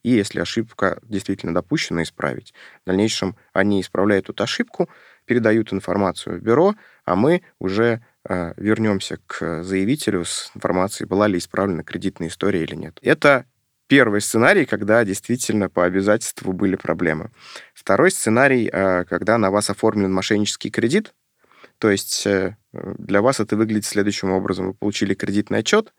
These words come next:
и там числится, что М Ф О или М К К, или еще какая-то организация, э, «Рога и копыта» предоставила вам кредит, например, на, щас самая популярная сумма мошеннического кредита — это девять тысяч девятьсот рублей. Предоставила вам микрокредит, и вы не знаете, что с этим делать.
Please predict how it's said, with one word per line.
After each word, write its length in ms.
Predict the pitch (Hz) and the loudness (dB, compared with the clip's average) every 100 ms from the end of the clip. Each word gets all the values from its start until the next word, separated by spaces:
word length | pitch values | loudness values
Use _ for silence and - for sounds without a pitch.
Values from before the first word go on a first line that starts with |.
| _ _ _ _ - | _ _ _ _ -8
и 100 | 110 | 0
там 360 | 135 151 147 - _ | 4 4 0 -8 _
числится, 540 | - 135 - 113 - 98 | -2 -2 0 -2 -2 -4
что 460 | - 95 95 98 - _ _ - | -4 0 0 0 -8 _ _ -2
М 140 | 98 | -2
Ф 180 | - 110 | 0 2
О 220 | 123 135 | 4 4
или 160 | 95 87 | 2 -2
М 160 | 85 | -4
К 120 | 92 | -6
К, 360 | 95 107 113 82 | -2 2 4 2
или 120 | 82 | 0
еще 220 | 87 90 | -2 -4
какая-то 420 | - - 92 87 87 | -10 -2 -2 0 -2
организация, 680 | 98 101 104 107 95 90 92 | 0 0 2 2 0 -4 -2
э, 220 | 92 92 | 0 0
«Рога 280 | 101 101 92 | 0 0 0
и 40 | |
копыта» 460 | 110 - 214 170 151 - - - | -2 -2 2 2 0 -8 -20 -8
предоставила 600 | - 104 95 156 175 101 | -2 0 0 2 4 4
вам 180 | 104 95 | 2 0
кредит, 400 | - 98 143 - | -2 -2 -2 -2
например, 400 | - - 104 104 | -8 0 2 2
на, 260 | 90 90 - _ _ | -2 -4 -8 _ _
щас 220 | - - | -18 -6
самая 280 | - 87 85 | -2 0 -2
популярная 520 | - - 113 101 98 | -6 0 2 2 0
сумма 320 | - 120 104 98 | 0 2 2 2
мошеннического 560 | 101 104 104 - 107 | 0 2 0 0 -2
кредита — 360 | 113 139 104 90 | -2 0 0 0
это 100 | 104 | 2
девять 320 | 113 110 110 | 2 2 -2
тысяч 200 | 175 110 | -4 -2
девятьсот 400 | 95 92 127 113 | -2 0 0 0
рублей. 360 | 92 82 69 - _ _ - | -2 0 -2 -2 _ _ -4
Предоставила 540 | - 127 - 151 107 | -2 0 4 4 4
вам 200 | 117 110 | 2 2
микрокредит, 600 | 123 - - 123 160 220 | 0 -2 -2 -2 0 0
и 20 | 98 | 0
вы 100 | 107 | 0
не 100 | 104 | 0
знаете, 300 | 123 131 - | 0 0 -2
что 200 | - 98 | -6 -4
с 80 | |
этим 240 | 98 - 80 | -4 -2 -2
делать. 360 | 80 - - | -2 -4 -12